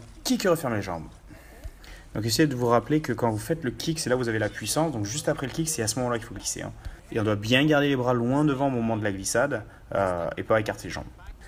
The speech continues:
Donc la première étape pour apprendre à nager la brasse, ça va être être capable de faire la, la flèche de brasse avec cinq kicks d'affilée, les bras devant qui ne bougent pas.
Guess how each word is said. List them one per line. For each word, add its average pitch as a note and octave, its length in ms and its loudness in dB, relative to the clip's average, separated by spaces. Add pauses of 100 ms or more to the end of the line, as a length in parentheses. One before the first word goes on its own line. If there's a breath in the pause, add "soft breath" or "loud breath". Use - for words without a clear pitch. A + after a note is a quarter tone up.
(240 loud breath)
Donc A#2+ 140 -4
la A#2+ 80 2
première G#3 520 0
étape E3 440 2
pour A#2+ 100 -2
apprendre A#2+ 280 -2
à A#2 40 0
nager A2+ 220 -2
la G#2+ 120 2
brasse, B2+ 240 0
ça A#2 100 -6
va G#2+ 60 -2
être G#2 80 -6
être G#2 140 -8
capable A#2+ 260 -4
de A2 60 -4
faire G2 280 -6
la, D2+ 420 -6
la F2 100 -10
flèche G#3 380 0
de C#3 80 0
brasse B2 480 -2
avec G2 320 0
cinq - 560 0
kicks E3 280 -4
d'affilée, D3 580 0
les B2 140 0
bras B2 260 0
devant D3 240 0
qui D3+ 120 -4
ne A#2 60 0
bougent G2+ 260 -6
pas. - 180 -10